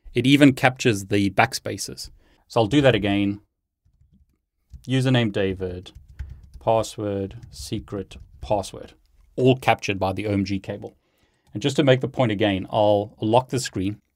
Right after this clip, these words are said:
Screen is locked. Move my mouse, put in my password, secret password, and there you go. It captured the login details. Now let's assume the user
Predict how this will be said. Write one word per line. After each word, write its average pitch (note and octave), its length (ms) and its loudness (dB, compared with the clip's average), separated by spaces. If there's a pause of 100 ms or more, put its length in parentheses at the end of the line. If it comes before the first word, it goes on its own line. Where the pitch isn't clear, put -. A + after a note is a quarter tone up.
(180)
Screen C#3+ 360 4
is C3+ 100 2
locked. - 380 -8 (1000)
Move B2+ 180 0
my C3 120 6
mouse, A#2+ 440 2 (640)
put - 140 -4
in C3+ 100 0
my A#2 160 2
password, B2 680 -4 (1200)
secret B2 480 -8
password, A#2 640 -4 (1080)
and A2 120 -8
there A2 100 6
you G#2+ 120 2
go. G2 240 2 (260)
It - 160 -10
captured B2+ 560 2
the - 140 -2
login G2+ 360 2
details. - 500 -8 (640)
Now A2 80 -4
let's C3 220 2
assume A#2 560 2 (1500)
the A2+ 120 0
user G#2+ 640 2